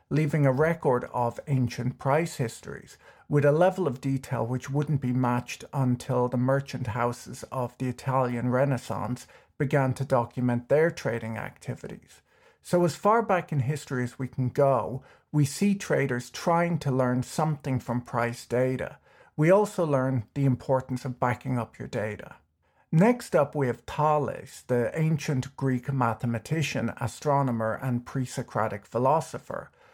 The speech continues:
who achieved riches from an olive harvest by predicting the weather. According to Aristotle's account, Thales put down a deposit during the winter on all of the olive presses in Miletus,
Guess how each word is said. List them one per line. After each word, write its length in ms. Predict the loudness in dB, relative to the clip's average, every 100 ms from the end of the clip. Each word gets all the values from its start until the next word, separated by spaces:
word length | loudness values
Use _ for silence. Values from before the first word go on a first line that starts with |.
| _ _
who 180 | 2
achieved 420 | 2 2 0 0 0
riches 500 | 0 0 -2 -6 -4
from 280 | 0 2
an 100 | 2 2
olive 320 | 2 2 2
harvest 580 | 0 -2 -2 -4 -12 -4
by 120 | -2
predicting 640 | -2 -2 -2 -2 -2 -4 -4
the 60 | 2
weather. 560 | 4 4 2 -4 -10 _ _ _ _
According 540 | -2 2 6 6 4 -2
to 140 | 0 2
Aristotle's 720 | 2 0 0 -2 -2 -6 -8
account, 580 | -8 -2 0 0 -2 -12 _ _
Thales 420 | 2 4 4 2 -2
put 320 | -4 -4 0
down 260 | 2 2
a 60 | 0
deposit 720 | 0 -4 -2 0 0 -2 -8
during 300 | -2 0 2
the 80 | 2
winter 480 | 2 2 0 -2 -2
on 240 | 0 -2 0
all 300 | 4 4 2
of 100 | -2
the 80 | -2
olive 400 | 2 2 2 -2
presses 440 | -8 -8 -8 -10
in 300 | -4 0 2
Miletus, 680 | 2 2 -2 -6 -14 -14